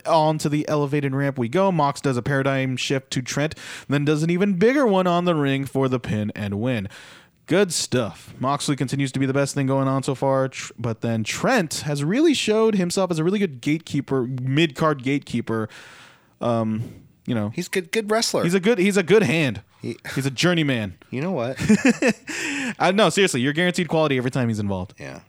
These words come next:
Speaker 2: I mean, he's worked in New Japan Pro Wrestling, W W E, now All Elite Wrestling.
Speaker 1: He's been everywhere, man.
Speaker 2: Everywhere.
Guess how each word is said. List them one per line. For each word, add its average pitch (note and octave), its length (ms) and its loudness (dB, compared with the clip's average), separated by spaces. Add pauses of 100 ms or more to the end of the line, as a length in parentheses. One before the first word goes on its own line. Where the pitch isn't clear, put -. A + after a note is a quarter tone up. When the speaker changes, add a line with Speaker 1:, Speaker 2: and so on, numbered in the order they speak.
(100)
Speaker 2:
I G2 60 -12
mean, G2+ 100 -6
he's G2+ 160 -8
worked A2+ 260 -4
in G#2+ 100 -2
New G#2 100 -2
Japan G#2+ 260 -6
Pro A2 80 -2
Wrestling, G#2 440 -4
W G2 180 -2
W G2 200 -2
E, G#2 300 -4
now F#2 260 -4
All F#2+ 260 -6
Elite G2 140 -4
Wrestling. G2+ 600 -6
Speaker 1:
He's E3 140 -6
been C4 100 -2
everywhere, B2+ 400 -4
man. G#2 180 -6 (340)
Speaker 2:
Everywhere. G2+ 540 -2